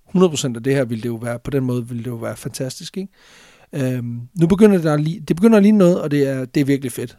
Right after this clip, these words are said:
Så det er vi sindssygt taknemmelige for, både, øh, for dem, der støtter det her, men også dem, der, der støtter via andre ting, tier punktum d k for eksempel. Hvis du vil støtte os,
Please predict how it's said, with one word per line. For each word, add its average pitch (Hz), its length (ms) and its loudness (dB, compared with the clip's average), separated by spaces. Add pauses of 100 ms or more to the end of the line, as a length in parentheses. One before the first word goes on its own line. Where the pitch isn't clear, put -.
Så - 160 -10
det 151 180 0
er 139 40 2
vi 127 240 -2
sindssygt 127 420 -6
taknemmelige 123 380 -8
for, 123 120 -6
både, 156 380 4
øh, 120 120 -4
for - 180 -12
dem, 123 180 -6
der 123 80 -8
støtter 113 260 -10
det 185 200 0
her, 208 180 0
men 147 200 -4
også 135 240 -6
dem, 123 180 -8
der, 120 120 -10 (340)
der 123 60 -10
støtter 127 340 -4 (120)
via 131 420 -10
andre 139 180 -8
ting, 123 300 -12
tier 120 260 -10
punktum 117 320 -12
d - 40 -20
k - 60 -20
for - 80 -20
eksempel. - 340 -18 (920)
Hvis 202 260 4
du - 120 -2
vil 131 120 -4
støtte 127 260 -4
os, 117 300 -8